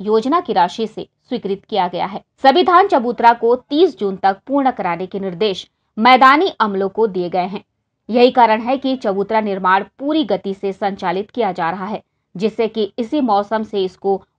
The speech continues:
उपयोग में लाया जा सके। मुख्य कार्यपालन अधिकारी जिला पंचायत कबीरधाम विजय दयाराम के ने बताया कि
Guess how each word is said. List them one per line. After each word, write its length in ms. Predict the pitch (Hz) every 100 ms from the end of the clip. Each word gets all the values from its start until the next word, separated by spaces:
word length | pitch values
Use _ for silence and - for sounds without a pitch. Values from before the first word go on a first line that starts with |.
| -
उपयोग 400 | 208 262 294 233
में 140 | 185
लाया 200 | 185 175
जा 180 | 180 175
सके। 300 | 180 202 - - _ _ -
मुख्य 260 | 277 349 392
कार्यपालन 640 | 330 330 359 311 285 302
अधिकारी 580 | 269 262 240 233 240 285 _ -
जिला 280 | 175 254 330
पंचायत 500 | 349 311 294 277 277
कबीरधाम 560 | 233 208 208 226 214 240
विजय 280 | 214 202 220
दयाराम 500 | 208 196 190 190 202 208 -
के 140 | 254
ने 80 | 233
बताया 320 | 180 180 180
कि 160 | 202 -